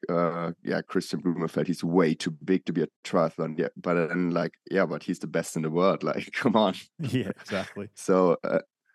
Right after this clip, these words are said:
Speaker 1: yeah, I mean, for, for running, it's obviously good when you're, um, when you're lighter, but, uh, yeah, it's still triathlon. So.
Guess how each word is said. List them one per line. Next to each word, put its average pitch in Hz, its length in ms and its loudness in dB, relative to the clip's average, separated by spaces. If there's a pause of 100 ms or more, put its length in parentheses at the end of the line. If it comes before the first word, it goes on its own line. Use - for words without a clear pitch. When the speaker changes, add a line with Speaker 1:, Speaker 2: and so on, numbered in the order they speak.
(400)
Speaker 1:
yeah, 73 220 -2 (500)
I - 40 -10
mean, 85 320 -4 (280)
for, 101 300 4
for 98 160 4
running, 107 280 6
it's 82 120 -2
obviously 85 400 -4
good 87 180 2
when 80 160 -2
you're, 80 440 -4
um, 80 400 -8
when 85 100 -4
you're 80 140 0
lighter, 82 480 -2 (220)
but, 80 340 -4
uh, 85 360 0 (320)
yeah, 90 120 2
it's 82 100 -2
still 82 220 2
triathlon. 82 640 0 (240)
So. 85 440 -2